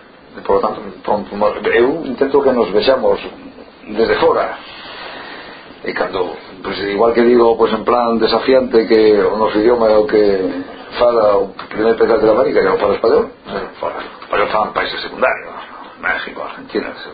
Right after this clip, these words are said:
cosas estas. Eh, pois, eh, tamén digo que Madrid é periférico, unha vez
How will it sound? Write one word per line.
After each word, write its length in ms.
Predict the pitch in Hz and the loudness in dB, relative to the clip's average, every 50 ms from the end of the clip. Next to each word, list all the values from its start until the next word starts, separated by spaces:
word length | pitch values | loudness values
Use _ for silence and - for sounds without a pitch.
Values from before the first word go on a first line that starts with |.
| - | -16
cosas 320 | - - - - - - - | -16 -16 -14 -14 -16 -16 -16
estas. 200 | - - - - - - - - - - - - - - - - - - - - - - - - | -18 -18 -18 -18 -18 -18 -20 -18 -18 -18 -18 -18 -18 -18 -18 -18 -18 -18 -20 -20 -20 -16 -6 -2
Eh, 640 | 104 101 101 101 101 101 101 101 98 95 92 92 92 - | 0 2 2 2 2 2 2 2 2 2 0 0 -2 0
pois, 240 | - 107 104 101 101 - - - | 0 2 2 2 0 -4 -2 0
eh, 240 | 101 98 92 92 - | 2 2 2 0 0
tamén 240 | - 104 110 117 117 | 0 0 2 2 2
digo 240 | 113 123 120 131 131 | 2 4 2 4 4
que 80 | 123 | 2
Madrid 400 | 120 113 104 101 113 127 123 107 | 2 2 2 2 4 4 4 4
é 80 | 98 - | 2 2
periférico, 560 | 107 98 - - 101 104 92 - - - - - - - - - - - - - - - - - - - - | 0 -2 0 0 0 0 0 -2 -6 -10 -12 -12 -14 -16 -18 -20 -20 -20 -20 -20 -20 -20 -20 -20 -20 -12 -8
unha 160 | 110 107 107 104 107 | -4 -2 0 2 2
vez 80 | 110 | 2